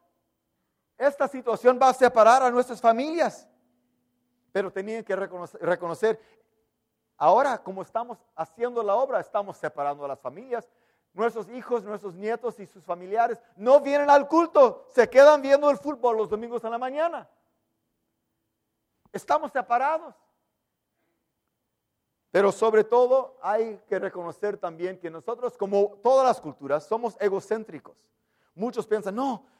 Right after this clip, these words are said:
no podemos empezar programas en inglés o, o adaptar a, a nuestros programas para, para a-, acomodar a las necesidades de los de segunda y tercera generación, porque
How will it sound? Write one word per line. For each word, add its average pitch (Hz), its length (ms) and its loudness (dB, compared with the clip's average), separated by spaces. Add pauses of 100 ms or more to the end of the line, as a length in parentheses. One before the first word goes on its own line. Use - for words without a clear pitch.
(220)
no 247 220 0
podemos 254 600 0
empezar 208 580 -2
programas 196 540 -4
en 160 100 -10
inglés 190 560 -4
o, 139 120 -8 (160)
o 165 120 4
adaptar 208 680 4
a, 156 300 0
a 139 40 -6
nuestros 185 420 -6
programas 190 480 -4
para, 160 260 0 (260)
para 151 400 2
a-, 139 300 -6
acomodar 175 580 -2
a 170 60 -6
las 160 220 -8
necesidades 170 720 -6
de 175 100 -8
los 160 160 -8
de 135 120 -6
segunda 180 400 -2
y - 20 0
tercera 185 400 -6
generación, 185 420 -4
porque 214 480 0